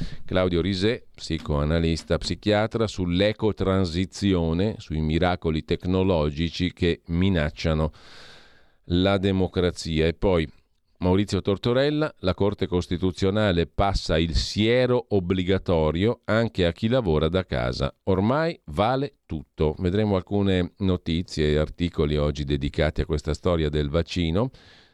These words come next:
sul quale si sofferma Maurizio Tortorella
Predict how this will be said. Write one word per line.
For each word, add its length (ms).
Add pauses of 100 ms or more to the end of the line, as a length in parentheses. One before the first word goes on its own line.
(160)
sul 140
quale 260
si 140
sofferma 640
Maurizio 500
Tortorella 840